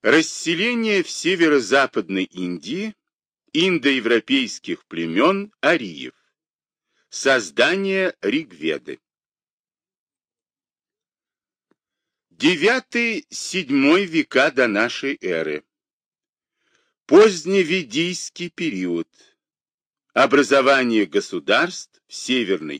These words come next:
Индии – Освоение долины Ганга. Шестой, пятый века до нашей эры.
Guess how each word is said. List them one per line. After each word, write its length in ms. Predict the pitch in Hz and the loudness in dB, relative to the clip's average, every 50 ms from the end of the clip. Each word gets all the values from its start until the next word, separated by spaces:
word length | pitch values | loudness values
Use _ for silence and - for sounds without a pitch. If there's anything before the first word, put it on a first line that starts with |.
| _ | _
Индии – 600 | - 95 120 147 170 160 147 165 196 196 196 196 - _ _ _ _ _ _ _ _ _ _ _ _ _ _ _ - | -6 -2 -2 -2 -2 -2 -6 -6 -4 -4 -4 -4 -8 _ _ _ _ _ _ _ _ _ _ _ _ _ _ _ 0
Освоение 1120 | - 135 139 131 - - 104 104 110 104 85 73 117 143 180 196 196 196 196 190 185 160 - _ | 0 2 2 0 -4 -6 -2 0 0 0 0 0 0 0 0 0 0 0 0 -2 -2 -4 -6 _
долины 640 | _ - - 107 107 101 90 113 147 170 170 170 156 | _ -2 0 0 0 2 0 0 0 0 0 -2 -4
Ганга. 600 | 117 - 101 87 80 71 71 67 71 71 67 - _ _ _ _ _ _ _ _ _ _ _ _ _ _ _ _ _ _ _ _ _ _ _ _ _ _ _ _ _ _ _ _ _ _ _ _ _ _ _ _ _ _ _ _ _ _ _ _ _ _ _ _ _ _ _ _ _ | -2 -2 -2 -2 -2 -6 -10 -12 -12 -12 -12 -12 _ _ _ _ _ _ _ _ _ _ _ _ _ _ _ _ _ _ _ _ _ _ _ _ _ _ _ _ _ _ _ _ _ _ _ _ _ _ _ _ _ _ _ _ _ _ _ _ _ _ _ _ _ _ _ _ _
Шестой, 960 | - - - - 190 220 208 - - - _ - 160 160 170 180 202 208 214 _ _ _ _ _ _ _ _ _ _ | -12 -8 -4 -2 -2 -2 -2 -4 -12 -12 _ 4 6 6 6 6 4 0 -4 _ _ _ _ _ _ _ _ _ _
пятый 680 | - 135 147 151 151 143 - - 151 147 147 147 143 - _ | 0 2 2 4 2 0 0 0 0 0 2 0 -2 -4 _
века 720 | - 104 87 95 123 113 - - - 123 143 170 185 202 _ _ _ _ | -12 -10 -4 -2 -4 -4 -2 0 2 2 2 2 0 -4 _ _ _ _
до 200 | - - 131 123 | 0 2 2 4
нашей 520 | 113 110 123 151 160 - - 160 156 151 _ | 4 2 0 0 -2 -4 -8 -6 -8 -8 _
эры. 400 | - 90 85 78 73 71 65 64 | -6 -6 -6 -6 -6 -8 -12 -16